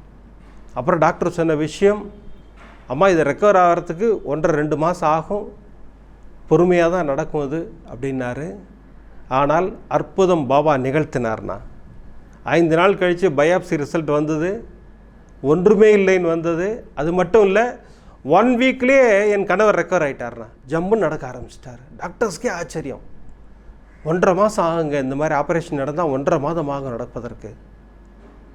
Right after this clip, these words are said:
உங்க கணவர் ஒன் வீக்ல நடந்துட்டாரு," அப்படின்னு சொல்லி ஒரு மிகப்பெரிய ஆச்சரியத்தை டாக்டர்கள் கொடுத்திருக்காங்க.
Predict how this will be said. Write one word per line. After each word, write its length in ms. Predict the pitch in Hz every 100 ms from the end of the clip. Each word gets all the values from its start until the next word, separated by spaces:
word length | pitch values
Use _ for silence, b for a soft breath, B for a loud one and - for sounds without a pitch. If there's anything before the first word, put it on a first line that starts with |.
| - - - -
உங்க 200 | 135 135
கணவர் 320 | 135 170 165
ஒன் 200 | 127 151
வீக்ல 260 | 165 160 170
நடந்துட்டாரு," 520 | 143 139 131 131 127 117
அப்படின்னு 260 | 131 131 139
சொல்லி 220 | 143 147 113 135 156 - B B B -
ஒரு 140 | 139
மிகப்பெரிய 500 | 123 151 226 220 220 185
ஆச்சரியத்தை 540 | 170 196 180 175 180
டாக்டர்கள் 480 | 143 143 - 131 123
கொடுத்திருக்காங்க. 540 | 139 - 131 - 117